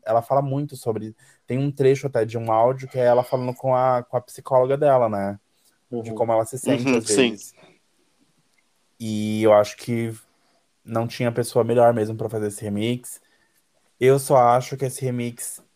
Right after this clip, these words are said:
Speaker 1: ele, ele podia tá encaixado em outro momento do álbum, porque eu acho que ele dá uma quebrada no ritmo. A gente tá lá em cima, depois do, do forrozão
Speaker 2: Uhum.
Speaker 1: da Pablo, e aqui é, eu senti vontade de chorar a primeira vez que eu ouvi os versos novos da Char-,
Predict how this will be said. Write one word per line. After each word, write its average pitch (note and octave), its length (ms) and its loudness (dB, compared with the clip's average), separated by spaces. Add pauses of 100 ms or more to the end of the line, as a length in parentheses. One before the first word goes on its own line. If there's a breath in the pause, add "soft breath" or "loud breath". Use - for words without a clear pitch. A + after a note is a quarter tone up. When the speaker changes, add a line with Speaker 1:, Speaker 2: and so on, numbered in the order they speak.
Speaker 1:
ele, A2 300 -4 (220)
ele A2+ 340 -6 (220)
podia A2+ 340 2
tá A2+ 680 4 (720)
encaixado A#2 640 -2
em A#2 120 -6
outro C3+ 260 -2
momento B2 400 -6
do A2+ 120 0
álbum, A#2 320 2
porque A#2+ 160 -12
eu A#2+ 60 2
acho A#2 200 2
que - 80 -8
ele A#2+ 80 -4
dá A#2+ 100 2
uma A#2+ 140 0
quebrada A#2 420 2
no B2+ 80 -8
ritmo. G#2+ 600 -10 (1120)
A - 20 -20
gente - 100 -20
tá A2 180 2
lá A2+ 180 2
em D3+ 80 -6
cima, B2+ 420 -4
depois A2+ 400 -2
do, A2 180 -4
do G#2+ 100 -4
forrozão A2 460 0
Speaker 2:
Uhum. A2+ 60 -2
Speaker 1:
da G#2+ 100 2
Pablo, A#2 600 4 (480 soft breath)
e A#2+ 140 0
aqui A#2+ 360 0
é, A#2 200 -2 (140)
eu A#2+ 120 -2
senti C3+ 300 -6
vontade B2 360 0
de A2 40 -14
chorar D#3+ 320 2
a C#3 40 2
primeira A#2+ 280 0
vez A2 200 -2
que - 60 -8
eu A#2 60 2
ouvi G#2+ 340 -4
os G2+ 160 -6
versos A#2 400 2
novos A2+ 200 0
da G#2+ 100 2
Char-, G#2 400 0